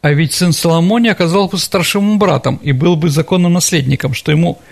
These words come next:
вообще не хотелось. Да, царь потребовал все док-, все архивы, касающиеся дела Сабуровой. А в тысяча девятьсот тридцать четвёртом году, Саша, а, была реконструкция монастыря в Суздале и раскопки. И там было неожиданно,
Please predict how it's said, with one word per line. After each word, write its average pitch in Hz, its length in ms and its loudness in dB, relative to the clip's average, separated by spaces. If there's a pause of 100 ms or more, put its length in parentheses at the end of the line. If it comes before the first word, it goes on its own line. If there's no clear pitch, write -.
(120)
вообще 160 340 0
не 139 120 0
хотелось. 131 520 -2
Да, 190 140 -2
царь 214 220 0
потребовал 160 440 0
все - 160 -2
док-, 151 200 -4 (260)
все - 200 -2
архивы, 277 340 0
касающиеся 156 1040 0
дела 143 340 0
Сабуровой. 254 640 0 (760)
А 165 220 2
в - 100 -4
тысяча 185 180 -2
девятьсот 185 240 -4
тридцать 185 160 -2
четвёртом 190 320 -2
году, 247 260 -2
Саша, 139 380 -2 (360)
а, 156 220 2
была 254 440 2
реконструкция 202 600 -2
монастыря 175 500 0
в - 60 -6
Суздале 277 640 -2 (180)
и 254 300 -4
раскопки. - 600 -2 (480)
И 160 60 0
там 170 220 0
было 165 180 2
неожиданно, 147 720 2